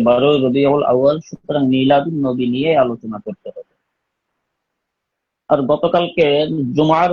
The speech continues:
বয়ান একজন মুসল্লি যেহেতু নিজ উদ্যোগে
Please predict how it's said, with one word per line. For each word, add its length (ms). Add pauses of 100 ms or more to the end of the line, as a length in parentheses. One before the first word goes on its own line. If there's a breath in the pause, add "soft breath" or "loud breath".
বয়ান 340 (180)
একজন 280 (120)
মুসল্লি 560 (180)
যেহেতু 300 (140)
নিজ 200 (260)
উদ্যোগে 540